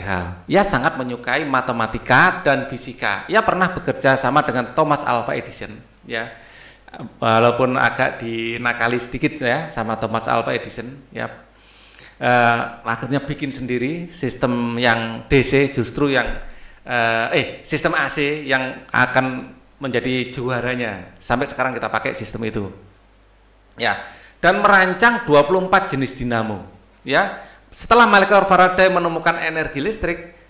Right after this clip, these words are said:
ya, Nikola mengembangkan penemuan tersebut dengan membangun pembangkit listrik tenaga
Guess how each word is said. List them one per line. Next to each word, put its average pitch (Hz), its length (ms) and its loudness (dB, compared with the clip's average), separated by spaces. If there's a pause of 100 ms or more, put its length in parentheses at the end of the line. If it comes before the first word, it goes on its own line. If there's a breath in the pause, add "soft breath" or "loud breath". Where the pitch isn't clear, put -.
ya, 160 240 0
Nikola 170 480 6
mengembangkan 151 560 2
penemuan 143 320 4
tersebut 170 400 0
dengan 131 240 0
membangun 120 400 -2
pembangkit 131 400 0
listrik 135 320 -4
tenaga 123 400 0